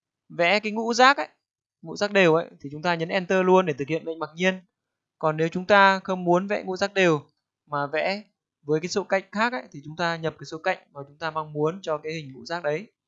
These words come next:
cho cái hình, ờ, đa giác đấy. Trường hợp thứ nhất là tôi muốn, ờ, vẽ cái hình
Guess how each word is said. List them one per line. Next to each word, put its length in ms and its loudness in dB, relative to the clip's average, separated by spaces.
cho 140 -6
cái 140 -6
hình, 220 -4
ờ, 180 -10
đa 200 2
giác 140 -2
đấy. 240 -2
Trường 100 -2
hợp 100 2
thứ 80 0
nhất 160 2
là 160 6
tôi 160 2
muốn, 360 4
ờ, 200 -4
vẽ 280 0
cái 160 -2
hình 520 -2